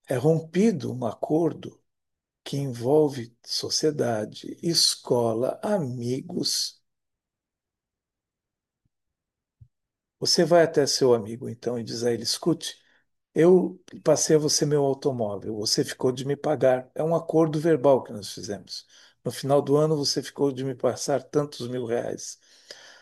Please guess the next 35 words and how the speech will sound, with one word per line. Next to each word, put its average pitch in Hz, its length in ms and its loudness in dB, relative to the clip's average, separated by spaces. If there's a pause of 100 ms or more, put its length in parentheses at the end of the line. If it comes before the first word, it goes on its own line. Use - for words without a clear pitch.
(200)
Mas 196 200 2
você 190 240 6
rompeu 170 400 4
um 160 120 0
acordo 131 480 2
agora, 104 400 -2
muito 185 380 0
maior 143 380 6
do 123 100 -12
que - 120 -4
isso, 123 540 -2 (1040)
um 127 60 2
acordo 165 400 2
que 160 100 -12
você 143 280 4
assumiu 123 460 0
diante 135 240 -2
da 160 120 4
igreja, 147 520 2
diante 120 340 -6
de 156 120 -2
Deus 127 440 0
e 151 100 -4
de - 140 -16
todos 117 400 -4
nós, 113 540 -2 (340)
e 151 80 -2
também 156 300 4
foi 160 180 2
a 151 40 2
um 147 80 -2
cartório, 131 680 2
assinou 135 440 -2
um 135 60 -4
compromisso, 135 800 -2